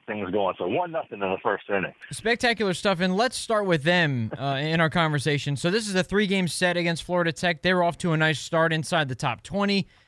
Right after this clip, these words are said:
Speaker 2: Uh, it, it, as far as the optimism for this program, is it to go on and compete in the G S C and compete in the region? I know they're third in the region as well. I mean, they,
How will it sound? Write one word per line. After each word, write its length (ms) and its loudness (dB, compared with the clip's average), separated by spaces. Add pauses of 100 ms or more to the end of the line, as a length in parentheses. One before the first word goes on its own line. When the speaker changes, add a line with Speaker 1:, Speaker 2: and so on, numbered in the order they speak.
Speaker 2:
Uh, 240 0
it, 200 -4
it, 120 -8 (280)
as 160 -2
far 180 0
as 100 -2
the 320 0 (120)
optimism 560 -2
for 120 -4
this 200 -2
program, 760 0 (600)
is 200 0
it 200 0
to 580 0 (280)
go 260 2
on 120 2
and 80 -2
compete 300 -2
in 80 -2
the 80 2
G 180 2
S 120 -2
C 140 2
and 120 0
compete 160 0
in 60 -2
the 100 0
region? 260 2
I 60 4
know 120 2
they're 120 2
third 260 2
in 80 2
the 80 0
region 300 -2
as 180 0
well. 160 0
I 60 0
mean, 160 0
they, 260 2